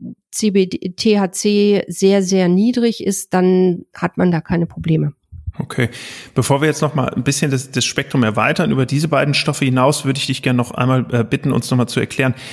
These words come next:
Speaker 2: wie ihr genau das T H C rauskriegt. Ähm, also, weil das weiß ich auch noch aus dem, unserem ersten Gespräch vor, ähm, ja, das ist auch schon wieder zwei Monate her, glaub ich,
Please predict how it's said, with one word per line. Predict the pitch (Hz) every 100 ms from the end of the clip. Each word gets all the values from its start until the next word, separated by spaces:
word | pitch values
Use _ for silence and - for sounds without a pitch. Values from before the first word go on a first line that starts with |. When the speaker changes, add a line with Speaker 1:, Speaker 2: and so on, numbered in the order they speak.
| -
Speaker 2:
wie | - 135
ihr | 143 - 151
genau | 139 123 117 139
das | 123 - - -
T | 139
H | 120
C | - 139
rauskriegt. | 123 107 110 110 - 110 - -
Ähm, | - 104 104 101 104 -
also, | 107 110
weil | 113 113 - - _ - - -
das | - 117 -
weiß | 139 123
ich | 110
auch |
noch | 123
aus | 113 113
dem, | 123 110
unserem | 113 113
ersten | 135 156 -
Gespräch | 160 - 143 143
vor, | - 131 - -
ähm, | 113 113 113 107
ja, | 107 107
das | - -
ist | -
auch | 113
schon | - 113
wieder | 110
zwei | - 113
Monate | 110 117 113
her, | 107 120
glaub | 127 127 131
ich, | -